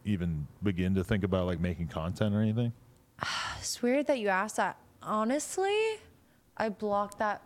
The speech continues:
Speaker 2: part out of my life, so I don't even remember making contact, uh, con-, content at that point.
Speaker 1: Really?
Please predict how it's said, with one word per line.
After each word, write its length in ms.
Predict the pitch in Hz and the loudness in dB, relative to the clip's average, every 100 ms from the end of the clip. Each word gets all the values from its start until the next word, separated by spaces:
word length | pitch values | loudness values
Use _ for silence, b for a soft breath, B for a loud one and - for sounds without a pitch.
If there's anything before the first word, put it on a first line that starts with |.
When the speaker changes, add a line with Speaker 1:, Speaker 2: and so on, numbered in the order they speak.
| - | -18
Speaker 2:
part 440 | - - 208 202 - - | -16 -8 -4 -4 -8 -6
out 220 | 196 196 | -4 -2
of 60 | |
my 160 | 190 175 | -2 -2
life, 240 | 175 180 208 | 0 -2 -2
so 160 | - | -4
I 40 | 190 | -2
don't 280 | 165 165 | -2 0
even 180 | 190 185 | -2 -2
remember 380 | 180 175 170 170 | -2 -2 0 -2
making 300 | 175 170 185 | -2 -4 -6
contact, 560 | 185 - 214 185 196 - - - | -12 -12 -10 -10 -10 -14 -10 -2
uh, 100 | 202 - | -2 -2
con-, 300 | 190 180 - - | -2 -2 -4 -8
content 420 | 196 185 - 214 | -6 -6 -6 -6
at 120 | 226 | -4
that 140 | 240 - | -4 -4
point. 280 | 269 285 - | -4 -4 -2
Speaker 1:
Really? 200 | 202 | 0